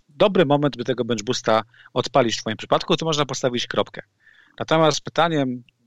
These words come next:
do ciebie jest, czy będziesz robił wszystko, aby sprowadzić Kevina De Bruyne, bo to jest jedyny zawodnik, którego ci tak naprawdę brakuje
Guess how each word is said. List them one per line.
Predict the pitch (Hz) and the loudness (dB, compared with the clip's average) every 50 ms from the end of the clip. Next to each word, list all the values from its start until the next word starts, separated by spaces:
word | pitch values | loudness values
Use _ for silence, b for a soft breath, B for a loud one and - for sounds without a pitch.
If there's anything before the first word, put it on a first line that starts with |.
| _ _ | _ _
do | - 123 - 120 117 113 113 113 113 110 | 0 2 2 4 4 4 4 2 2 0
ciebie | - - 160 180 160 139 117 | 0 0 0 0 2 2 2
jest, | 123 147 147 - - | 2 2 0 -2 -4
czy | - - 143 120 | -2 0 2 2
będziesz | 139 139 - 131 - | 2 0 0 -2 -2
robił | - 117 113 113 | -2 -2 -2 -2
wszystko, | - - 147 - - - 143 | 0 0 -2 -2 -2 -2 -2
aby | 147 120 - | 0 0 -2
sprowadzić | - - - 120 110 120 117 110 120 113 - | -4 0 0 2 4 4 4 2 2 0 0
Kevina | - 120 104 117 117 110 | 0 0 0 2 2 2
De | 98 113 | 2 2
Bruyne, | 107 113 113 120 123 135 156 185 B B B B B _ | 2 4 4 6 6 6 4 4 B B B B B _
bo | - 117 | -6 -2
to | - 135 | 0 0
jest | - - | 0 2
jedyny | - 110 127 165 165 156 120 | 2 2 2 2 4 4 4
zawodnik, | 117 120 131 131 127 - | 4 4 4 2 0 -4
którego | - 123 113 120 117 | -4 -2 -2 0 -2
ci | - - | 0 -2
tak | - 110 - | -2 -2 0
naprawdę | 117 107 - 151 151 135 123 110 | -2 -2 0 0 2 2 2 2
brakuje | - 110 - - - 107 117 143 196 | 0 0 -2 -2 -2 0 2 2 2